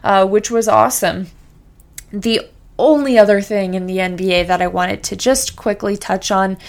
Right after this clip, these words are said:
as a little note of pettiness, which I enjoy at times. So, I th-,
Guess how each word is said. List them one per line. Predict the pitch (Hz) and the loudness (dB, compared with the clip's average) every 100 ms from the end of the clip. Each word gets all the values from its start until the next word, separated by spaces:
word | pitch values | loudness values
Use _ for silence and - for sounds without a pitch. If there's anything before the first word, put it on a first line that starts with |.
| - - - - | -18 -16 -8 -4
as | 196 | -2
a | |
little | 190 202 196 196 | 0 0 0 2
note | 190 190 190 | 4 6 6
of | 196 185 170 - | 2 0 -2 -8
pettiness, | - 208 196 185 185 190 - - | 0 0 2 0 0 0 -2 -4
which | 190 190 - | -4 -4 -2
I | 185 | 0
enjoy | 180 185 185 180 | -2 -4 -2 0
at | 180 - | 0 -4
times. | - 185 190 190 - - - - - - | -4 -2 -2 -2 -4 -6 -16 -20 -20 -16
So, | - - 208 202 202 196 196 - _ - | -6 -2 2 4 4 2 -4 -14 _ -18
I | - | -14
th-, | 214 | -14